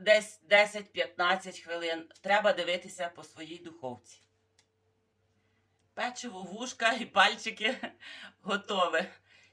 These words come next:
Я присипала його цукровою пудрою. Пробуємо. <clears throat> Дуже ніжне.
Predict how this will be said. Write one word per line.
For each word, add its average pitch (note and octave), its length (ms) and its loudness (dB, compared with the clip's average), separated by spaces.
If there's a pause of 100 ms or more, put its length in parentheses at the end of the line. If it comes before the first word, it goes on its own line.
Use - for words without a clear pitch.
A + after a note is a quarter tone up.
Я F3 240 4
присипала A3 640 2
його G3+ 280 -2
цукровою A3 720 -6 (160)
пудрою. E3 600 -6 (800)
Пробуємо. E3+ 640 -4 (1500)
<clears throat> - 40 -14 (800)
Дуже F#3+ 380 -6
ніжне. E3+ 420 -8